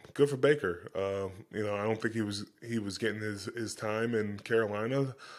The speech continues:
uh, asked to be released. Um, and, you know, he's going to a place where Sean McVay is gonna put him in a good situation.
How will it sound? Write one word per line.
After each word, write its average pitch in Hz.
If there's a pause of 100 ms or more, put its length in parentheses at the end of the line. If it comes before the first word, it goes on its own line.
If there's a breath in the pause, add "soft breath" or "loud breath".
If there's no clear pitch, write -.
(180 loud breath)
uh, 101
asked 117
to 113
be 117
released. 110 (400 loud breath)
Um, 98
and, 123
you 131
know, 131
he's 131
going 139
to 139
a 123
place 127
where 113
Sean 123
McVay 117
is 117
gonna 120
put 123
him 123
in 120
a 117
good 131
situation. 117